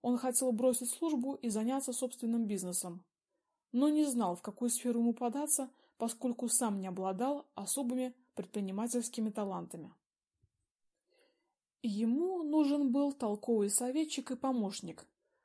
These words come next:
но не с улицы, а хорошо ему знакомый. Денисов подходил ему по всем параметрам. Это был умный, энергичный,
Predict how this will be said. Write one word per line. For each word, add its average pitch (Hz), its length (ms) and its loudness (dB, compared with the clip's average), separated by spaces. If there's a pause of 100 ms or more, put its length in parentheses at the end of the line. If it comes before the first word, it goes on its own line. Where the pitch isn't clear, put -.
(200)
но 277 160 4
не 302 160 6
с 311 120 2
улицы, 311 440 2 (140)
а 254 100 -4
хорошо 269 420 -2
ему 294 200 2
знакомый. 214 600 -4 (760)
Денисов 302 520 4
подходил 262 520 0
ему 254 160 2
по 285 140 0
всем 190 300 2
параметрам. 180 680 -4
Это 214 200 -4
был 202 320 0
умный, 262 500 0
энергичный, 214 880 -2